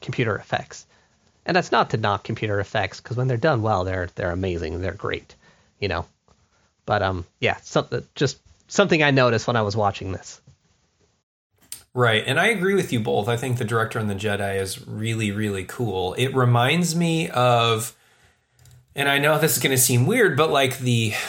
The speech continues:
Speaker 2: um, sort of behind the scenes features of the original prequels, right? So I think one of the best parts about The Phantom Menace is the behind the scenes feature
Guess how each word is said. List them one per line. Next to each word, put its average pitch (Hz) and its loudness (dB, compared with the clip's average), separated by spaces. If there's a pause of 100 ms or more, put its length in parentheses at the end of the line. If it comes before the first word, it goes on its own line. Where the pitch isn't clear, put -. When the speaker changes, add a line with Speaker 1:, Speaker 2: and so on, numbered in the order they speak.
Speaker 2:
um, 107 0 (420)
sort 139 0
of 120 2
behind 131 2
the 127 0
scenes 120 4
features 110 0
of 107 2
the 107 2
original 104 0
prequels, 110 -4
right? 110 2
So 113 2
I 113 4
think 202 0
one 143 2
of 127 4
the 117 4
best 110 0
parts 104 0
about 95 2
The 101 -2
Phantom 127 0
Menace 95 -4
is 101 -2
the 101 -4
behind 101 -2
the 95 -4
scenes 110 -2
feature 151 -4